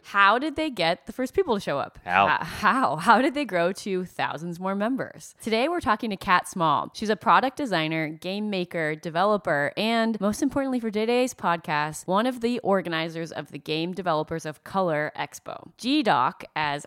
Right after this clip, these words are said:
Speaker 1: I'm gonna call it, is an annual event that aims to create a new normal in games by putting creators of color at the forefront,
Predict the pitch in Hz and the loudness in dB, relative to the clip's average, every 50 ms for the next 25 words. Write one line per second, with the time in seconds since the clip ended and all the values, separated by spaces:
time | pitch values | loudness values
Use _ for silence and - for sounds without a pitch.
0 | - 160 160 165 147 131 139 - - 151 135 135 123 147 151 - - 202 190 196 | -6 -6 -6 -6 -6 -8 -10 -4 -2 -2 0 0 -2 -4 -4 -4 -4 -4 -4 -4
1 | 202 - - 214 226 247 277 320 330 330 302 220 165 156 151 160 165 - - _ | -4 -2 0 0 0 0 0 0 0 0 0 0 0 0 0 0 -2 -4 -8 _
2 | - 175 - - 170 180 196 233 269 262 - - 285 - - 233 208 185 180 175 | -8 -8 -6 -6 -6 -4 -4 -4 -4 -4 -6 -10 -12 -10 -6 -4 -2 -2 -2 -2
3 | - - - 175 180 180 185 190 190 190 196 202 202 208 208 190 175 160 156 160 | -4 -4 -6 -6 -6 -4 -4 -2 -2 0 0 0 -2 -2 -2 -2 -2 -2 0 -2
4 | 160 151 - 160 165 160 156 - 185 185 175 160 147 156 185 220 - - - 165 | -2 -4 -4 -4 -6 -6 -4 -2 -2 -2 0 -2 -2 -4 -6 -10 -12 -8 -6 -6
5 | 160 - 190 170 160 160 - - 202 175 180 190 226 247 220 - - - 190 - | -6 -4 -6 -6 -6 -6 -6 -4 -2 -2 0 0 0 0 -2 -4 -8 -8 -10 -12
6 | - - 180 165 147 135 139 143 - - - 165 - - 147 - - - 165 156 | -2 0 0 2 2 2 0 -2 -2 -4 -8 -8 -8 -12 -14 -10 -6 -4 -4 -4
7 | - - - - - | -4 -8 -12 -16 -16